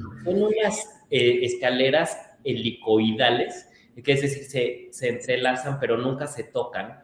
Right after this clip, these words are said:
y son muy espectaculares de ver, ¿no? También es, es, em, muy impresionante, bueno, pues, los artistas que vamos a ver ahí. Juan Correa, Joaquín Clausel, Frida Kahlo, Eulalia Lucio,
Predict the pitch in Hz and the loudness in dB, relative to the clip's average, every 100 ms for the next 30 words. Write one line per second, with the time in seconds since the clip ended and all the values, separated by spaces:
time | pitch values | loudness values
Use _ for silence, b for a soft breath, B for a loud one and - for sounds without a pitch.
0 | b b - 117 151 156 151 147 143 120 | b b -14 -4 -2 0 0 -2 -2 -8
1 | - 107 - 107 110 107 - 95 87 87 | -6 -6 -2 2 2 2 -2 -10 -12 -14
2 | 85 101 165 B B _ 123 127 165 190 | -12 -10 -10 B B _ 0 4 4 2
3 | 185 - 131 135 - - 117 104 101 101 | -2 -4 -4 -4 -8 -2 2 2 2 -2
4 | 98 95 92 _ _ _ _ _ B B | -4 -10 -16 _ _ _ _ _ B B
5 | - 127 139 147 139 120 131 120 127 127 | -4 2 2 2 0 0 0 -2 0 0
6 | 127 - 123 107 95 92 90 - 113 107 | 0 2 4 2 0 -4 -8 -10 -2 0
7 | - 104 104 139 - 120 - 104 107 - | 2 -2 -2 -4 -4 -6 -6 -6 -4 -2
8 | 101 110 104 98 95 90 85 80 B B | 0 0 -2 -2 -2 -2 -4 -8 B B
9 | B - 160 170 165 139 123 123 120 117 | B -2 2 2 2 2 2 4 6 4
10 | - 120 139 135 139 123 117 - 120 117 | 2 -2 -2 -2 0 0 0 0 2 2
11 | - 139 139 131 - 117 117 120 117 117 | 0 -2 2 0 0 -2 -2 2 4 4
12 | 117 113 123 127 127 123 117 123 127 - | 4 2 2 2 2 0 -2 -4 -8 -2
13 | 113 117 | 4 4